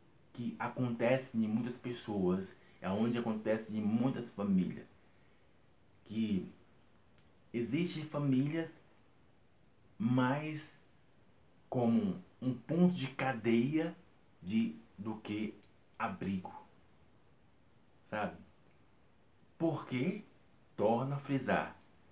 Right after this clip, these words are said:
falta de entendimento e falta de clareza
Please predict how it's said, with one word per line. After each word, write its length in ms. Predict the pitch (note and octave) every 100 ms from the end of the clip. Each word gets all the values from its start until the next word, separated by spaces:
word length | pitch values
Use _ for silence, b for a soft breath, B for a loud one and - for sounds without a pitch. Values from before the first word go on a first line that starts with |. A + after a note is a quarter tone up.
| - b b b -
falta 320 | G#2 G#2+ G2+
de 140 | -
entendimento 920 | A2+ A#2 B2+ A#2+ A#2+ A2+ A2 A#2 D3+ - - - - - -
e 80 |
falta 300 | F#2 F#2+ F#2
de 100 | F#2+
clareza 680 | F#2+ A#2+ A#2+ A2 G#2+ G#2+